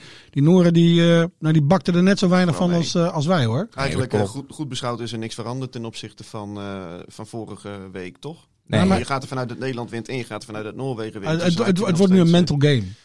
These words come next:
Speaker 1: Hoe, hoe, hoe herstelt Nederland, eh, van zo'n enorme deceptie als afgelopen zaterdag?
Speaker 2: Ja.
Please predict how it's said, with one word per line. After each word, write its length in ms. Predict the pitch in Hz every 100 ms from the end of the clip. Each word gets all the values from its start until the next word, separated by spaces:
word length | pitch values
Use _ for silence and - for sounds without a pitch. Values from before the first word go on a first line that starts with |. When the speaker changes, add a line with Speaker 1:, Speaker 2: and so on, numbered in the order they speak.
| _ _
Speaker 1:
Hoe, 240 | - 196 202
hoe, 360 | 160 196 196 190
hoe 280 | 156 175
herstelt 400 | 156 135 175 160
Nederland, 540 | 156 165 151 151 143 147
eh, 240 | 143 139
van 260 | 139 143 135
zo'n 420 | 139 151 143 127 - -
enorme 600 | 185 190 214 214 190 165
deceptie 600 | 135 127 170 147 - 135
als 140 | 131 139
afgelopen 400 | 127 135 123 113
zaterdag? 600 | 131 127 98 92 - _
Speaker 2:
Ja. 260 | 110 113